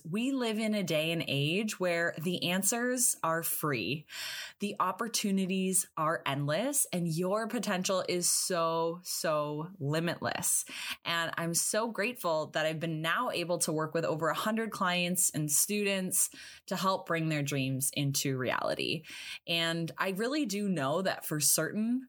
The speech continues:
we are all wildly capable of changing our life at any point. If you're unhappy right now, you can change it. If you hate your job, you can change it.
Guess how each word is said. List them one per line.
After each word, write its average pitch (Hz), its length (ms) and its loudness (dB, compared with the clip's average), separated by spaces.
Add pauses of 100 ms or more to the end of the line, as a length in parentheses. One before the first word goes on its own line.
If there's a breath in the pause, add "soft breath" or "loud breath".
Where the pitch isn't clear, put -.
(220)
we 196 180 0
are 202 180 0
all 160 400 2
wildly 147 480 0
capable 196 640 -2
of 185 140 -4
changing 151 500 0
our 160 140 0
life 143 460 -2
at 233 180 0
any 156 240 2
point. - 340 -4
If 151 140 -6
you're 185 160 0
unhappy 220 520 -2
right 226 200 0
now, 220 380 0
you 165 100 -2
can 180 180 -2
change 170 400 2
it. - 140 0 (260 loud breath)
If - 60 -8
you 190 80 0
hate 185 280 0
your 214 120 -2
job, 175 480 -2
you 156 100 -6
can 180 220 0
change 202 440 2
it. - 140 0